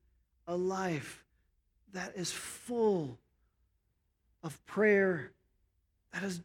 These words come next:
generous, maybe even to the fault, and that's obedient, a,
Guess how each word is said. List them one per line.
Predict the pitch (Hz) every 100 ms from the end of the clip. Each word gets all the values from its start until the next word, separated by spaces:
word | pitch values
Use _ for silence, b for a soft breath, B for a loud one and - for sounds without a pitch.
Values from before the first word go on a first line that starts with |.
| -
generous, | 240 247 247 226 175 - - - - _ _ _ _ _ _ _ -
maybe | 208 214
even | 208 196 180 190 _
to | 170
the | 170
fault, | - 185 190 170 - _ _ _ _ _ _ _ _ _ _ _ _ _ _ _ _ _ -
and | 156
that's | 160 170
obedient, | 160 180 190 180 160 143
a, | 180